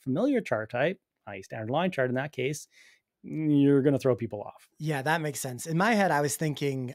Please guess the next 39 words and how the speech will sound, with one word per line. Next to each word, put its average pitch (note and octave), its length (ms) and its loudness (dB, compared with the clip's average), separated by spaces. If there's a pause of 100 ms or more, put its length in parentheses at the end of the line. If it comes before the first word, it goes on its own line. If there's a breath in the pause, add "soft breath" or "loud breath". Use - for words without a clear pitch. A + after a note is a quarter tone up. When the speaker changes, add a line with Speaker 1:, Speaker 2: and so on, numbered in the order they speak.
Speaker 2:
like, C#3 340 -4
Fed D3 760 2 (600)
rate D3 360 -4
changes, A#2+ 760 -8
like, C#3 120 -8
with C#3 120 -10
interest C#3+ 400 -6
rates B2+ 360 -12
from G2+ 140 -2
Speaker 1:
Also, - 260 -4
Speaker 2:
the D#3+ 60 2
Fed. G3+ 260 -2
And - 100 -6
Speaker 1:
also, - 220 -4
Speaker 2:
that F3 140 6
happens D#3 320 2
Speaker 1:
yeah. D#3 60 2
Speaker 2:
at C#3+ 60 -2
a C#3 40 -2
certain C#3+ 480 -2 (300 soft breath)
interval. D3 640 2 (220 soft breath)
And E3 280 0 (180)
yeah, F3 320 -2
exactly. C#3+ 500 0 (100)
If F#3 120 2
it G3+ 60 6
goes F#3 240 4
from D#3+ 200 2
two A3 220 2
percent E3 720 0
or C#3 260 -10 (300)
to, D3 200 -4 (100)
to E3 120 2
one F#3 240 4
percent, D3+ 460 0 (240 loud breath)
there's D#3+ 260 2
usually F#3+ 360 4
not D3+ 280 4
a, C#3+ 240 -2